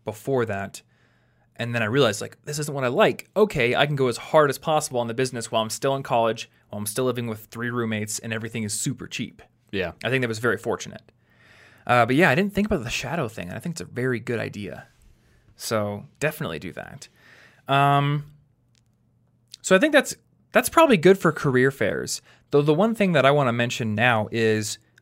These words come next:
Speaker 1: the career fair at Iowa State wasn't a singular event. There were always events around it.
Speaker 2: Yeah.
Speaker 1: So
Speaker 2: Little clubs for, like, M I S had a club that
Speaker 1: Yes.
Speaker 2: preceded it.
Speaker 1: M I S
Speaker 2: Right.
Speaker 1: Club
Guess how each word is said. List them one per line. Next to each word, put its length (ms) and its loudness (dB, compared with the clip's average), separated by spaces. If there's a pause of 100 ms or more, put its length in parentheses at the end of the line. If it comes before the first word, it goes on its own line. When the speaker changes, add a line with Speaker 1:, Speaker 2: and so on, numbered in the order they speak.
(140)
Speaker 1:
the 100 0
career 380 2
fair 180 4
at 80 6
Iowa 240 6
State 340 0
wasn't 400 2
a 120 -2
singular 540 -2
event. 400 -10
There 120 -2
were 100 0
always 560 0 (220)
events 460 -2 (360)
around 420 -4
it. 240 -20 (580)
Speaker 2:
Yeah. 220 0 (140)
Speaker 1:
So 540 4
Speaker 2:
Little 420 -2
clubs 380 -6
for, 140 -10
like, 180 -6
M 120 -2
I 120 -2
S 160 -6
had 140 -8
a 40 -12
club 340 -8
that 80 -4
Speaker 1:
Yes. 100 -4
Speaker 2:
preceded 480 -2
it. 200 -4 (340)
Speaker 1:
M 160 2
I 100 6
S 160 4
Speaker 2:
Right. 80 -12
Speaker 1:
Club 320 -4